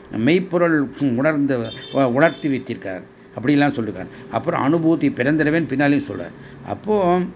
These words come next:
அடைய வேண்டிய இடத்தை அடைவித்த-, அடைவிக்கப்பட்டார். அதுதான் எந்த ஒரு ஜீவனும் இந்த உலகத்துல,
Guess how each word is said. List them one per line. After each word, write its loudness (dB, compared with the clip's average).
அடைய 4
வேண்டிய 2
இடத்தை 2
அடைவித்த-, 2
அடைவிக்கப்பட்டார். 0
அதுதான் -2
எந்த 4
ஒரு 2
ஜீவனும் 0
இந்த 2
உலகத்துல, 0